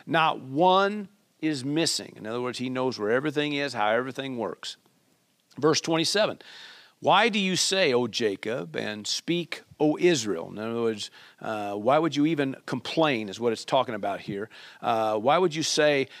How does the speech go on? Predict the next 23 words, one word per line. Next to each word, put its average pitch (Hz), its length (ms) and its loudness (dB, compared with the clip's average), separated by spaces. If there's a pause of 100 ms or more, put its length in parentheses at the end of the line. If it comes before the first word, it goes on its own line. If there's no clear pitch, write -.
"My 151 320 4
way 170 240 8
is 143 140 4
hidden 160 400 2
from 139 220 0
the 127 80 2
Lord, 113 440 0
and 113 120 -4
my 131 220 2
just 143 520 0
claim 143 580 0
is 120 180 -6
passed 170 600 0
over 139 440 4 (280)
by 139 240 4
my 143 240 4
God"? 123 460 4
In 107 60 -8
other 127 100 -2
words, 127 140 -6
he's 135 140 -2
ignoring 135 640 4
me. 110 180 -8